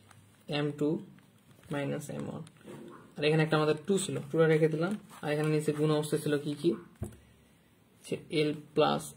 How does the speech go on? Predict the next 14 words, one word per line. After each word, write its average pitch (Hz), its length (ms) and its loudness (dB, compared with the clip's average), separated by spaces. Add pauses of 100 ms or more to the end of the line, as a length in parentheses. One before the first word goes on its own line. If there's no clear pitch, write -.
(540)
এম, 151 140 0 (180)
এম 151 100 0 (100)
ওয়ান, 143 200 0 (880)
এল 143 100 0 (100)
plus 135 240 0 (300)
এম, 143 100 -4 (100)
এম 147 80 -2 (120)
two। 151 80 -6 (800)
Okay, 196 140 6 (3500)
n 156 140 -4 (120)
square 156 260 4
by 156 100 6 (120)
two। 139 120 0 (2500)
এখন 208 140 8